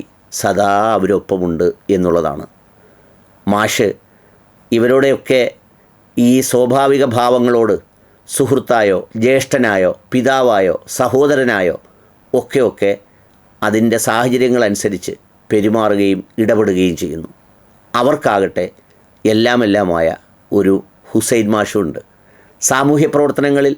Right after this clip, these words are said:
സേവന പ്രവർത്തനങ്ങളിൽ, അത്തരം കാര്യങ്ങളിലൊക്കെ ഇവർ പങ്കാളികളാണ്. ഞാൻ യഥാർത്ഥത്തിൽ സലാലയിൽ ചെന്ന്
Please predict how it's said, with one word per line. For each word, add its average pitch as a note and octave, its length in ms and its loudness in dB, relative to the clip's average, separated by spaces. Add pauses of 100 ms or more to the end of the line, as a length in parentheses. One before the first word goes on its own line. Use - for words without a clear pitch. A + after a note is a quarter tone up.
(160)
സേവന C3+ 380 0
പ്രവർത്തനങ്ങളിൽ, B2+ 680 -2 (460)
അത്തരം C#3+ 340 -2
കാര്യങ്ങളിലൊക്കെ B2 720 0 (260)
ഇവർ A2+ 200 2
പങ്കാളികളാണ്. G#2 720 0 (840)
ഞാൻ A2+ 160 0
യഥാർത്ഥത്തിൽ C3+ 520 0
സലാലയിൽ B2+ 540 0
ചെന്ന് A#2 300 0